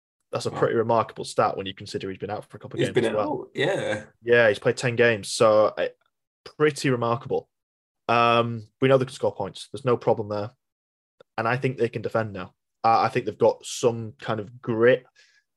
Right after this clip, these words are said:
Speaker 1: in that defense. They're on home field.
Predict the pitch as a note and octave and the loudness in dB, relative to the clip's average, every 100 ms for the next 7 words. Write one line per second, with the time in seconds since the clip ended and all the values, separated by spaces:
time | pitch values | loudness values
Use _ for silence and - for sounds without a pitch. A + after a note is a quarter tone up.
0 | _ B2 B2 B2 A#2 - A#2 B2+ A#2+ B2 | _ 0 0 0 -2 -2 -2 2 2 0
1 | - - - _ - A#2 A2 A#2+ C3+ C#3 | -4 -6 -8 _ -10 -2 0 2 4 2
2 | C#3 A#2+ A2 A2 A2 | 2 2 2 2 -2